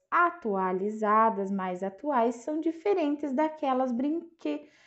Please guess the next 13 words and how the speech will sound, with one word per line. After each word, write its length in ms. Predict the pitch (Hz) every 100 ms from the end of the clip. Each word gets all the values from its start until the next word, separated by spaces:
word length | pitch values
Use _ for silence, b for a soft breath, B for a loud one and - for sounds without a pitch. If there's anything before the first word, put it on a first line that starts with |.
| b
os 180 | - 294
nossos 520 | 269 254 254 240 240 b b
avós 420 | - 196 190 214 226
brincavam 840 | 269 370 403 311 269 294 339 - _
há 80 | 320
algum 460 | 349 339 269 269 277
tempo 340 | 277 254 240
atrás, 480 | 392 - 180 185 -
né? 340 | 196 208 320 - - _ _ _ _ _ _ _ b b b b
Apresente 580 | 359 359 381 370 466 -
seu 220 | - 381
brinquedo 600 | 254 247 226 - 254 254
contado 680 | - 247 226 233 226 233